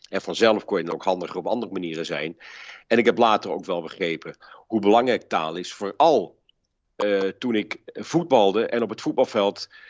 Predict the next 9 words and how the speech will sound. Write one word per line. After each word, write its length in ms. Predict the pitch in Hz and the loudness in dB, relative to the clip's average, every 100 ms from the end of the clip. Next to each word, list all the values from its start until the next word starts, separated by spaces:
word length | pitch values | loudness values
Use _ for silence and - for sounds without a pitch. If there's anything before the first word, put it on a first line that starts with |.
| - - | -20 -20
eh, 100 | - _ - _ | -20 _ -20 _
daar 420 | 92 107 107 - 85 - | -2 2 2 0 -10 -16
beg-, 260 | - - - | -12 -10 -10
vindt 340 | - 117 101 | -4 -4 -2
integratie 600 | 110 104 110 110 98 - | -4 -4 -4 0 0 -2
als 100 | 92 | -6
eerste 760 | 113 120 - 107 98 95 92 87 | -2 -2 -2 -4 -2 0 -2 0
moment 340 | 101 98 92 | 0 0 0
plaats. 520 | - 117 92 - - | 4 4 4 -2 -8